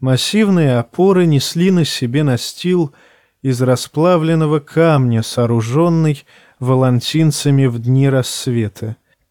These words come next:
На мосту едва могли разъехаться две повозки, и двигаться приходилось до крайности медленно. Сейчас телега с дынями как раз зацепилась колесом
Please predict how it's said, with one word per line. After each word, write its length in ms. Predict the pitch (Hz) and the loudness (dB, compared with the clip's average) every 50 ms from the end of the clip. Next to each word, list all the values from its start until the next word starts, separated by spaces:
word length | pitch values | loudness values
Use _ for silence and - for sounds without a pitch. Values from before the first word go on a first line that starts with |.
| _ | _
На 140 | - 120 127 | -2 0 2
мосту 480 | 135 151 160 156 - - - - 226 233 | 2 2 2 2 0 -4 -2 0 2 4
едва 340 | 226 214 180 165 160 180 175 | 4 4 2 2 2 4 4
могли 400 | 170 170 165 147 151 160 165 160 | 4 2 2 2 2 2 2 4
разъехаться 800 | 147 139 127 123 135 143 147 139 - - 123 - - - 123 113 | 4 2 2 0 0 0 0 -2 -2 -4 -8 -8 -6 -6 -6 -4
две 220 | 113 113 120 113 | -2 -2 -2 -2
повозки, 800 | - - 113 107 104 117 139 160 160 - - - 190 185 170 - - - _ _ _ _ | -2 -4 -6 -4 -2 -2 -2 -2 -2 -4 -6 -4 -2 -2 -2 -4 -10 -20 _ _ _ _
и 100 | 131 131 | -6 -6
двигаться 680 | 123 123 123 131 175 202 180 180 185 160 - - - 170 | -4 -4 -4 -2 -2 -2 0 -2 -2 -2 -2 -4 -4 -4
приходилось 920 | 139 - 139 127 113 - - 123 117 113 123 151 160 156 151 135 - - | -2 0 0 0 0 -2 -2 -4 -4 -2 -2 -2 0 0 -2 -2 -4 -6
до 220 | 123 113 127 120 | -6 -2 -2 -2
крайности 800 | - - - 123 147 165 165 160 156 156 143 - - - - 151 | -2 -2 -2 0 2 2 2 2 2 0 0 -2 -6 -8 -6 -2
медленно. 720 | 147 147 151 151 139 123 113 110 107 107 107 101 104 143 - _ _ _ _ _ _ _ _ _ _ _ _ _ _ _ | -2 0 0 0 0 -2 -2 -4 -6 -6 -6 -8 -10 -12 -16 _ _ _ _ _ _ _ _ _ _ _ _ _ _ _
Сейчас 800 | - - - 113 107 - - - 160 170 190 208 214 - - | -20 -10 -8 -8 -8 -6 -6 -2 0 2 2 2 2 0 -4
телега 540 | - - - 190 185 175 190 190 180 180 185 | -8 -4 -2 0 2 4 2 2 2 2 0
с 120 | 156 135 | 0 0
дынями 500 | 131 131 147 170 175 175 170 165 165 160 | -2 -2 0 0 2 2 2 2 2 0
как 280 | 147 - - 123 - - | 0 -2 -4 -4 -2 0
раз 380 | 143 165 196 196 180 - - - | 2 2 2 2 0 -2 -6 -8
зацепилась 960 | - 160 135 - 143 135 - - 131 117 - - 156 165 160 151 143 - - | -8 -8 -4 -4 -4 -6 -4 -4 -6 -6 -4 -4 -2 -2 0 0 -2 -4 -6
колесом 680 | - - 123 120 113 - - - 151 151 147 135 123 | -8 -4 -4 -4 -4 -4 -4 -2 0 0 0 0 -2